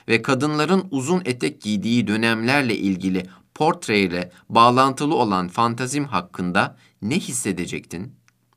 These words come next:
Büyük amcam Henry'nin masanın altından bana ne yaptığını görebildin mi? Yalnız o ben değildim. Bir oğlan kılığına girmiştim.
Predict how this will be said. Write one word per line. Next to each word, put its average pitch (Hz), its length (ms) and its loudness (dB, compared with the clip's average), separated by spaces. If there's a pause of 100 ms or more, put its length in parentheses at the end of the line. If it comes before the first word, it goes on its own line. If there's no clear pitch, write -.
(520)
Büyük 165 360 2
amcam 120 420 2
Henry'nin 127 640 0 (200)
masanın 156 460 2
altından 120 720 2
bana 117 200 2
ne 131 140 0
yaptığını 98 680 0
görebildin 104 580 2
mi? 87 240 -4 (520)
Yalnız 135 400 4
o 123 120 2
ben 123 240 2
değildim. 117 500 -2 (280)
Bir 139 240 0
oğlan 139 420 2
kılığına 90 720 -2
girmiştim. - 540 -12